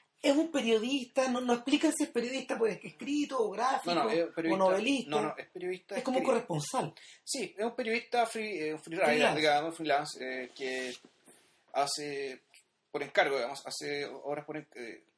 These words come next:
Speaker 2: piezas por encargo, eh, para revistas alemanes, medios alemanes, y que lo mandan a reportar a Estados Unidos, el, básicamente, bueno, el modo de vida, el, el,
Speaker 1: Sí.
Speaker 2: el look and feel, por decirlo de alguna manera, el cómo se
Speaker 1: Claro.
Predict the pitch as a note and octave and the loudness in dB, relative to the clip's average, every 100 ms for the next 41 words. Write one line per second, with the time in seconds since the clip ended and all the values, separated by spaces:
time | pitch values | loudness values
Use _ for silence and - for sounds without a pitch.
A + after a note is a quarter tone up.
0 | _ E3 D#3+ D#3+ D#3 D#3+ D3 C#3 D3+ D3 | _ -6 -6 -6 -8 -4 -4 -4 -8 -12
1 | - B2+ - C#3+ C#3+ B2+ C3 D3+ - D3+ | -12 -12 -2 2 4 2 -2 -4 -4 -6
2 | E3 D3 D3 C3+ D3 C#3+ C3+ - - - | -4 -4 -6 -6 -6 -6 -8 -14 -18 -20
3 | - - - C#3+ F3+ G3+ A3+ A#3+ A3+ A#3 | -20 -20 -10 -2 2 2 0 0 2 2
4 | A#3 G#3 G3 G#3+ A3 A3+ G#3 G#3+ G3+ A3 | 0 -2 -4 -4 -2 0 0 -2 -4 -4
5 | A#3+ A3+ - _ _ _ E3 E3 D#3+ D#3+ | -4 -8 -14 _ _ _ -4 -2 -2 -6
6 | D#3 F3+ G3 G#3 G#3 G#3 A#3+ F#3 F3+ G#3 | -8 -10 -8 -10 -10 -12 -10 -8 -4 -2
7 | G3+ G3 A3+ A3 G#3+ G#3+ G3+ E3 D#3+ D#3+ | -2 -2 -2 0 0 0 -2 -4 -6 -8
8 | E3 - C#4+ C4 - _ - D#3+ A#3 A#3 | -6 4 4 4 -4 _ -6 -2 4 4
9 | F3+ G#3+ G#3 - C#3+ D3+ C#3 B2+ A#2+ C#3 | 4 2 0 0 -2 -2 -4 -6 -6 -6
10 | - F#3 G#3 G#3 | -2 2 4 6